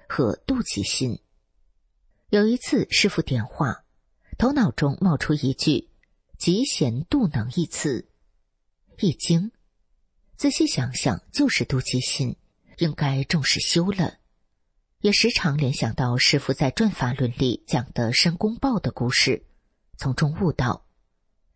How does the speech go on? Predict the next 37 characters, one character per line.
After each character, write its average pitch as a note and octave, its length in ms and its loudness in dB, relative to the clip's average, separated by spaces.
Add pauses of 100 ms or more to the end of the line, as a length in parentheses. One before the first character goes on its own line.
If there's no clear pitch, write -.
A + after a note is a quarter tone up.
神 G3+ 220 2
看 C4+ 260 -2
的 A#2 220 0
不 D3+ 160 0
是 D3+ 160 0
你 C#3+ 160 0
能 A#2+ 180 0
使 - 200 2
出 C3 260 0
多 A#3+ 180 0
大 G3+ 200 2
本 - 240 -4
事， - 320 0 (420)
而 G3+ 100 2
是 C#4 160 2
你 F3 160 0
在 C3+ 200 0
这 C#3 140 0
个 B2 120 0
问 C#3 180 0
题 - 180 -2
上 B2+ 240 0
的 B2 140 0
心 A3+ 240 0
性 G#3 220 0
提 - 220 -4
高。 C3+ 360 -2 (600)
只 D#4+ 100 2
有 D4+ 120 4
符 C#3 260 -2
合 C3+ 200 0
了 D3+ 80 0
宇 A#2+ 220 -2
宙 C#3 180 2
的 - 120 -2
标 A3+ 260 0
准， D3 280 0